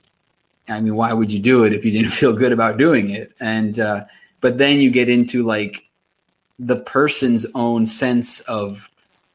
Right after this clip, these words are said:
of, um, not just his own self-awareness, but his awareness of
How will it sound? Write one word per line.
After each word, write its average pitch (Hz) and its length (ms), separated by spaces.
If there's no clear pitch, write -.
of, 101 460
um, 98 580
not 127 320
just - 480
his 123 180
own 117 480
self-awareness, 104 1200
but 110 340
his 120 200
awareness 117 640
of 107 400